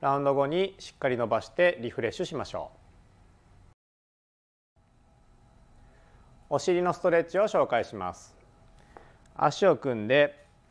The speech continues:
膝の少し上に足首が来るようにしましょう。しっかり膝を開いて、胸を張った状態で息を吐きながら体を前に倒していきます。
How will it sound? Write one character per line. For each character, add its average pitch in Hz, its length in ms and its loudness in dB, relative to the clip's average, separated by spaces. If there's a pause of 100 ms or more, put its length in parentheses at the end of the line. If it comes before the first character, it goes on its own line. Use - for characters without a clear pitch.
膝 170 300 2
の 170 120 2
少 196 220 0
し - 140 -2
上 139 160 0
に 151 180 -4
足 147 240 -2
首 135 200 -4
が 123 100 0
来 - 100 -10
る 117 100 -2
よ 107 140 0
う 123 40 -6
に 156 100 -6
し - 100 -12
ま 80 140 -10
し - 80 -20
ょ - 20 -20 (720)
う。 - 40 -20
し - 100 -20
っ - 40 -20
か 165 120 4
り 147 80 2
膝 135 280 2
を 123 80 2
開 123 380 0
い 104 60 -8
て、 143 520 0 (240)
胸 147 240 -4
を 160 120 2
張 151 140 4
っ 143 100 -6
た 143 120 0
状 135 220 0
態 131 300 0
で 151 200 2
息 147 200 -2
を 135 60 2
吐 127 180 -4
き 139 60 -10
な 123 100 -4
が 120 100 0
ら 117 140 0
体 120 300 0
を 139 100 0
前 123 240 -4
に 120 120 -8
倒 95 160 -2
し - 60 -10
て - 80 -18
い 67 60 -16
き - 120 -20
ま - 120 -20
す。 - 160 -20